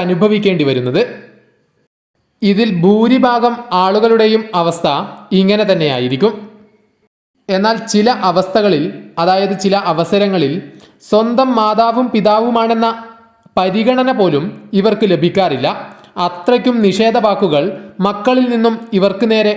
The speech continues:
ഉണ്ടായിട്ടുണ്ട്. ഇതും ഇവരെ വലിയ തോതിൽ സങ്കടപ്പെടുത്തുന്ന ഒരു കാര്യം തന്നെയാണ്. ഇതാണ് കാർത്തിക നക്ഷത്രക്കാരുടെ ഒരു പൊതുവായ അവസ്ഥ എന്ന് പറയുന്നത്. ഇനി അടുത്തതായി പറയുന്ന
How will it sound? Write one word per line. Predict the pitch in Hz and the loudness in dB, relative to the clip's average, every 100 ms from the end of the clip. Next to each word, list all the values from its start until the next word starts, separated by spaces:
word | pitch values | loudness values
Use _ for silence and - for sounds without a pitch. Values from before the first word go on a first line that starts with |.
| 208 | -2
ഉണ്ടായിട്ടുണ്ട്. | 170 170 175 160 131 151 240 107 - _ _ _ _ _ _ _ _ - | 0 0 0 0 -2 -2 -4 -8 -20 _ _ _ _ _ _ _ _ -4
ഇതും | 208 208 269 - - 214 | 0 2 0 -4 -4 0
ഇവരെ | 226 240 202 | 2 2 0
വലിയ | 190 196 254 285 277 | 0 2 4 4 4
തോതിൽ | 208 156 156 226 - - | 2 2 -2 -6 -12 -6
സങ്കടപ്പെടുത്തുന്ന | 226 220 240 262 262 254 220 220 220 196 | -2 -2 0 0 0 0 0 0 0 0
ഒരു | 185 185 | 0 0
കാര്യം | 170 190 185 | 0 0 0
തന്നെയാണ്. | 160 135 120 143 262 - - _ _ _ _ _ _ _ _ - | 0 -2 -2 -4 -4 -8 -20 _ _ _ _ _ _ _ _ -4
ഇതാണ് | 202 247 254 254 | 0 0 0 0
കാർത്തിക | 208 208 226 254 254 | 0 0 0 0 0
നക്ഷത്രക്കാരുടെ | 254 247 240 226 202 156 156 - - - | 0 -2 0 0 0 0 -2 -6 -8 0
ഒരു | 208 254 220 | 0 2 0
പൊതുവായ | 208 233 254 247 247 226 190 | 2 2 0 0 0 0 -2
അവസ്ഥ | 175 - 226 208 | -2 -2 0 0
എന്ന് | 185 165 | 0 0
പറയുന്നത്. | 147 135 135 202 220 214 - _ _ _ _ _ _ _ - | 0 -2 -2 -2 -4 -12 -20 _ _ _ _ _ _ _ -2
ഇനി | 247 277 262 - 208 | 0 0 -4 -6 -2
അടുത്തതായി | 208 240 285 269 269 262 | -2 -2 0 2 0 0
പറയുന്ന | 233 226 233 | 0 0 0